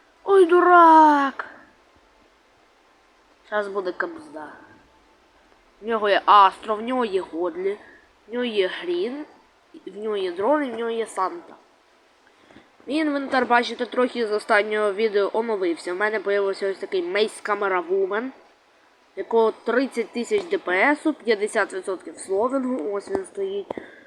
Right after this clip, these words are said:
шістдесят радіус. Під бустом в нього, здається, тридцять сім тисяч п'ятсот Д П С. Дуже жорсткий тип.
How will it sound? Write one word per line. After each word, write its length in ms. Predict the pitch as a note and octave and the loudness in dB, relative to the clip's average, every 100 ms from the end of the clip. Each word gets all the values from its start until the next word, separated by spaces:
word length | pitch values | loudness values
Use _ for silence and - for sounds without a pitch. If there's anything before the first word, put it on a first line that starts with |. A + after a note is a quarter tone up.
| _ - | _ -16
шістдесят 400 | G#3 - G3 - | -10 -2 -2 -2
радіус. 800 | E3+ F#3+ B3+ C4 C4+ B3+ - - - _ _ _ _ _ _ _ _ _ _ _ _ - | 2 4 4 2 -2 -4 -8 -16 -20 _ _ _ _ _ _ _ _ _ _ _ _ -8
Під 460 | A#3+ G#3 B3 A#3+ | -8 2 4 4
бустом 400 | G#3 A#3 - D4 | 2 -2 4 4
в 60 | C#4+ | 4
нього, 340 | C4+ C4+ C4+ | 0 2 0
здається, 400 | A#3 B3 B3+ C4 | -2 -2 -2 -2
тридцять 800 | B3 A3+ C#4 - B3+ - B3 A#3+ - | -2 0 -2 -2 -8 -4 -2 -2 -2
сім 240 | B3+ A#3 | -6 -4
тисяч 320 | C4 C4+ C#4 | -6 -6 -6
п'ятсот 380 | - G#3+ A#3+ G#3+ | -6 -6 -4 -4
Д 80 | - | -6
П 280 | F#3 D#3+ D3+ - | -4 -4 -6 -14
С. 100 | D3 - _ _ _ _ _ _ - - - - _ | -20 -20 _ _ _ _ _ _ -20 -20 -20 -20 _
Дуже 300 | G#3 B3 G#3 | -2 0 0
жорсткий 380 | G3 F#3+ - - | -2 -4 -6 -12
тип. 180 | G3 A#3+ | -8 -10